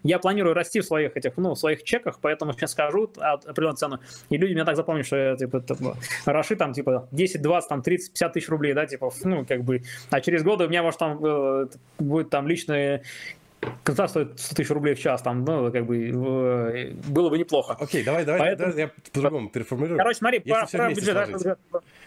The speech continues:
Speaker 1: про, про маркетинг, короче, я считаю, что, вот, ну, как бы, есть такая цифра в шесть процентов, которая была со мной, э,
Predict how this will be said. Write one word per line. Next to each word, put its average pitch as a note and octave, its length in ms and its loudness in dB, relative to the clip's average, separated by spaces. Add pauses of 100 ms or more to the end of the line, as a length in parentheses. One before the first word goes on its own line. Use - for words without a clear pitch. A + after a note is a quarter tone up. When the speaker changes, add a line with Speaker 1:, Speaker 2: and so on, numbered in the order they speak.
Speaker 1:
про, F#3 160 2
про F#3+ 160 -2
маркетинг, G#3+ 400 0
короче, D#3+ 320 0
я A3 120 2
считаю, A3 260 -2
что, F#3+ 460 0
вот, E3+ 140 -2
ну, G3+ 60 -2
как F3+ 80 0
бы, F3 80 0
есть G#3+ 100 -4
такая F#3 180 0
цифра G3+ 260 -2
в - 40 -12
шесть G3+ 160 -2
процентов, D#3 340 -4
которая D3+ 420 0
была D3+ 440 0
со E3 140 -4
мной, F3 440 0
э, C#3 440 -2